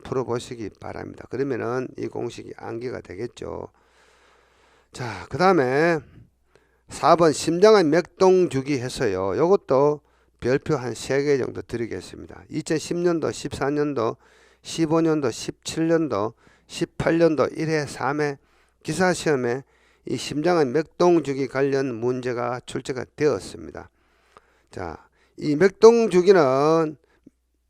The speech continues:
우리 교재에 보면 그림이 나와 있는데 P, R, T, P, Q, R 뭐 이렇게 나와 있죠. 잘 이해가 안 되시더라도 이 그림을 잘 생각하시면서, 자,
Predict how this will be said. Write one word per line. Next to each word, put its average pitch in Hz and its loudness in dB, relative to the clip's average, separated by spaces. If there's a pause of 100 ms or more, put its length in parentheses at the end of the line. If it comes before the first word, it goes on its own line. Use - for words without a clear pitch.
(140)
우리 165 -2
교재에 190 8
보면 160 4
그림이 196 2
나와 120 -2
있는데 127 -4 (180)
P, 165 -2
R, 147 0 (120)
T, 143 -6 (160)
P, 143 -6
Q, 143 -4
R 131 -2
뭐 123 -6
이렇게 - -10
나와 104 -8
있죠. 135 -2 (500)
잘 - -8
이해가 143 -4
안 101 -8
되시더라도 104 -10
이 107 -10
그림을 131 -6
잘 - -18
생각하시면서, 123 -6 (600)
자, 85 -14